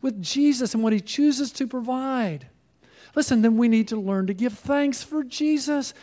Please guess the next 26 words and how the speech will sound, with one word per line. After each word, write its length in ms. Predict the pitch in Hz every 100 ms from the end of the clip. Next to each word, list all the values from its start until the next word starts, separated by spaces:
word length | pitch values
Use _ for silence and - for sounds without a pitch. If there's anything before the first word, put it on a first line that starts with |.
| - -
and 140 | 311
all 460 | 302 285 349 359 359
the 80 |
good 280 | 349 339 339
things 440 | - 339 330 277 -
that 160 | 233
we 180 | 254 254
have 640 | 220 185 269 294 285 214
to 180 | - 208
enjoy. 640 | 196 165 214 214 147 156 185 _ _ _ _ _ _ _ _ _ _ _ _ _ _ _ _ _ _ _ _ _ _ _ _ _ _ _
The 80 | 185
second 360 | - 247 240 233
thing 200 | 190 170
that 100 | 160
really 260 | 160 160
helps 340 | 147 196 - 170
me 180 | 160 151
to 140 | -
be 160 | 156 156
content 400 | 156 - 190 160
is 100 | -
to 140 | 160
share 300 | - 190 196
Jesus 480 | 165 175 180 156 -
with 160 | 156 151
others. 500 | 143 135 151 151